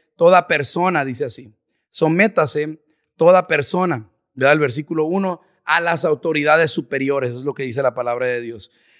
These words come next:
"Sométase toda persona a las autoridades". Ahora, lea usted bien el versículo y vea lo que dice ahí. ¿Qué está diciendo? ¿Quién se debe someter? <laughs> Toda persona, ¿verdad? Sin excepción alguna, ¿verdad? Toda persona debe someterse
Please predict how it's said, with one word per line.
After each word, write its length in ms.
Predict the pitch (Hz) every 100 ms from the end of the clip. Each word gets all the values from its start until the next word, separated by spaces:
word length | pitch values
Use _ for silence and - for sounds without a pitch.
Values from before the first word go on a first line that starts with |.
| _
"Sométase 800 | - 170 147 156 185 214 196 202
toda 560 | - 196 196 196 190 -
persona 440 | 156 139 160 170
a 20 |
las 140 | 160 143
autoridades". 560 | 135 143 139 147 135
Ahora, 280 | 147 151 - _ _ -
lea 840 | 151 156 156 165 175 175 220 240
usted 220 | 202 214
bien 140 | 208 208
el 100 | 180
versículo 440 | 151 170 185 202
y 80 | 160
vea 160 | 156
lo 120 | 175 143
que 100 | 156
dice 260 | 160 165
ahí. 160 | 170 196
¿Qué 80 | 180
está 160 | 208
diciendo? 360 | 214 175 180 151
¿Quién 220 | 226 247
se 120 | 226
debe 200 | 214 208
someter? 540 | 165 160 143 180 151 117 _ _ _
<laughs> 360 | 185 127 - _
Toda 300 | 185 214 208
persona, 680 | 208 180 208 247 202 117 _ _ _
¿verdad? 220 | 160 196
Sin 160 | 180 170
excepción 500 | 151 156 123 196 208
alguna, 440 | 202 190 240 226
¿verdad? 240 | 139 160 175
Toda 240 | 185 196
persona 680 | 190 170 - 220 165 160 _ _
debe 320 | 131 175 208
someterse 720 | 180 160 147 165 208 170 143